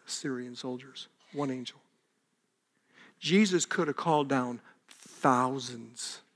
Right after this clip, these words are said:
of angels. Meekness is not weakness. Humility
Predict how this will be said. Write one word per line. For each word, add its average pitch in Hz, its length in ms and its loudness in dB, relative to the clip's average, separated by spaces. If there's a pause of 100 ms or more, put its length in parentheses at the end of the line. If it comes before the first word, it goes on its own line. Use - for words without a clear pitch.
(320)
of 123 80 -10
angels. - 520 -18 (1600)
Meekness 139 680 0 (1300)
is 131 220 4
not 117 340 4 (260)
weakness. 127 540 -12 (3000)
Humility 135 1120 6